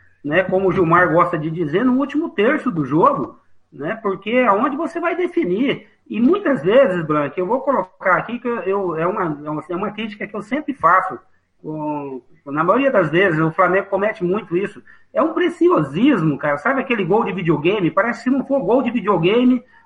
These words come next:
é, os jogadores do Flamengo não tão felizes, né? É aquele passe a mais, é um drible a mais, é, é, é um, um,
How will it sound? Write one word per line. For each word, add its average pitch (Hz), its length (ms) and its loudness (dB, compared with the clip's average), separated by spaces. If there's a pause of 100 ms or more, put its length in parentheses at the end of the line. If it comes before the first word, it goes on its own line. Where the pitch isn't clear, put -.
(120)
é, 180 100 -2
os 185 100 2
jogadores 226 400 4
do 214 100 -4
Flamengo 214 340 0
não 214 120 -6
tão 208 220 -4
felizes, 160 560 -2
né? 190 160 0 (300)
É 240 80 -2
aquele 254 280 0
passe - 380 0
a 170 80 2
mais, 190 300 2
é 208 40 0
um 208 140 -4
drible 180 500 -2
a 156 120 2
mais, 196 320 2
é, 202 320 2
é, 190 220 4
é 196 60 4
um, 208 400 -6 (240)
um, 160 380 -6